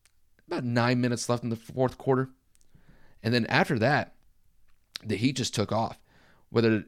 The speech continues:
it was Tyler Herro making clutch buckets, whether it was Jimmy Butler knocking down shots, they even got Kelly Olynyk, who was coming off the bench for the most part in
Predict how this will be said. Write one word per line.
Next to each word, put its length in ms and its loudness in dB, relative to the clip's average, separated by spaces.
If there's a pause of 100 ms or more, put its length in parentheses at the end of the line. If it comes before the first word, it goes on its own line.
(100)
it 100 0
was 400 0 (120)
Tyler 300 -4
Herro 300 6
making 300 -2
clutch 300 -2
buckets, 440 -2 (380)
whether 220 -2
it 40 -6
was 160 -10
Jimmy 220 -8
Butler 340 0
knocking 380 0
down 240 -2
shots, 400 2 (300)
they 80 0
even 220 2
got 240 0 (360)
Kelly 240 4
Olynyk, 460 2 (840)
who 140 0
was 140 0
coming 240 0
off 140 -2
the 80 -4
bench 260 0
for 100 -8
the 80 -2
most 320 -4
part 340 -2 (520)
in 300 -2